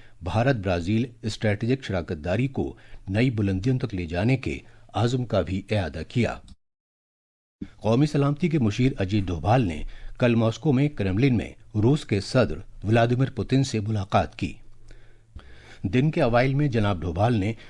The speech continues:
रूस की सलामती कौंसिल के सेक्रेटरी सर्जे शोइगु से बातचीत की। इस मौके पर इजहार ख्याल करते हुए कौमी सलामती के मुशीर ने कहा कि भारत और रूस के दरमियान खुसूसी और देरीना ताल्लुकात हैं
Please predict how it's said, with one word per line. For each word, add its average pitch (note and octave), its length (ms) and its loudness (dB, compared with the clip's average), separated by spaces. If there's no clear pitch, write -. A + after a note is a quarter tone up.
रूस B2 240 4
की - 120 0
सलामती G2+ 420 0
कौंसिल G2+ 400 -2
के A2+ 180 0
सेक्रेटरी G2+ 600 -4
सर्जे A#2+ 440 2
शोइगु G#2+ 440 2
से F#2 260 -2
बातचीत A2+ 440 0
की। - 220 -4
इस A2+ 160 0
मौके A#2+ 260 4
पर D3 160 0
इजहार A2 300 4
ख्याल G2+ 280 2
करते F#2 300 -2
हुए A#2 240 2
कौमी A#2 220 2
सलामती A2 440 0
के A#2+ 120 -2
मुशीर G#2 320 0
ने F#2 120 -2
कहा G#2 260 -2
कि G#2+ 140 -6
भारत G2+ 400 0
और G2 80 -2
रूस G#2 220 -4
के - 120 -4
दरमियान F2 480 0
खुसूसी B2 460 2
और B2+ 160 4
देरीना A2 380 2
ताल्लुकात F#2+ 640 0
हैं B2 140 -2